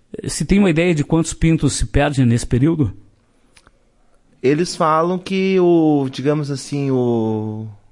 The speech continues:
Speaker 2: o, o que eles falam é em cinco por cento do lote, né?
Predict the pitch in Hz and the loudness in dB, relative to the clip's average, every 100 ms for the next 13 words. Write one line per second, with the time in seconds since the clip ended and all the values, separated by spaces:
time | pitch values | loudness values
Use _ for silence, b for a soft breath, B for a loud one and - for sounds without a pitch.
0 | _ - 98 - _ _ _ b b _ | _ -12 -12 -14 _ _ _ b b _
1 | 110 - 139 151 - 139 143 113 147 160 | -10 -2 0 0 0 -2 0 0 -2 -2
2 | 180 - 185 190 190 - - 196 - 190 | -4 -4 -2 -2 -2 -8 -10 -8 -4 -4
3 | 185 190 190 185 165 - 107 92 | -4 -4 -2 0 -2 -2 -6 -6